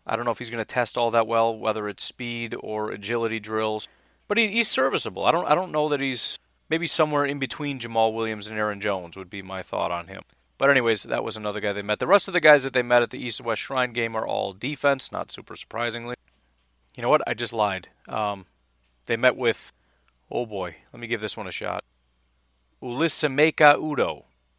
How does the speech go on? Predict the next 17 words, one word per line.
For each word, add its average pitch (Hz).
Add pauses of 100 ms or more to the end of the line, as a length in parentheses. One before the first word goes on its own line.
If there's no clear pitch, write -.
(320)
guard 120
out 117
of 107 (100)
Elon. 92 (640)
I 123
don't 135
have 127
this 123
guy 123
on 113
my 107
big 127
board. 123
I 123
don't 135
have 113
him, 110